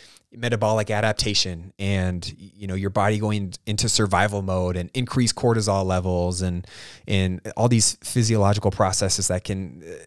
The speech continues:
you know, can kinda happen when you cut calories for a period of time that make it impossible for you to keep that weight off long term. Right. And, and honestly, there are some physiological adaptations that happen when you do lose weight, a hundred percent. And that's not necessarily what we talked about today,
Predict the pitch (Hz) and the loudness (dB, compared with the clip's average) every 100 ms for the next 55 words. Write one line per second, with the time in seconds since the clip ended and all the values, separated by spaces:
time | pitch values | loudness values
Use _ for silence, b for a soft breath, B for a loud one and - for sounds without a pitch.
0 | - 104 92 95 - 110 113 110 104 104 | -10 -4 -4 -4 -6 -4 -4 -4 -4 -6
1 | 104 98 95 95 95 90 - 107 - - | -6 -8 -8 -8 -8 -8 -6 -6 -6 -6
2 | 101 101 98 98 92 101 95 95 - 92 | -4 -4 -6 -8 -8 -6 -6 -6 -8 -8
3 | 90 92 120 120 104 95 107 - 104 107 | -8 -6 -4 -4 -4 -2 -2 -2 -4 -2
4 | 101 95 92 - - 123 101 90 90 95 | -2 -2 -4 -6 -6 -6 -6 -8 -6 -8
5 | - - - 90 - 98 92 85 - 87 | -10 -14 -6 -6 -4 -6 -6 -6 -4 -4
6 | 85 - b b b b b b b b | -6 -10 b b b b b b b b
7 | _ 98 107 117 131 - 143 175 135 127 | _ 0 2 2 0 2 2 4 6 6
8 | 151 123 127 - 107 113 110 - 113 107 | 6 6 6 4 4 2 0 -4 -2 0
9 | 101 92 98 101 92 92 - 98 101 95 | 0 0 0 0 2 2 2 0 0 0
10 | 90 90 92 95 95 92 92 90 92 95 | 0 -2 -2 -4 -4 -4 -6 -4 -2 0
11 | 98 104 - 90 - 107 104 95 95 - | 0 0 2 2 2 -2 0 0 2 2
12 | 92 120 101 92 - - 101 104 104 101 | 2 2 0 0 -2 -2 -4 -2 -2 0
13 | 101 - 98 98 101 - 98 - - 90 | 0 0 0 0 -2 -2 -4 -4 -4 -2
14 | - 85 90 92 | -4 -4 -4 -4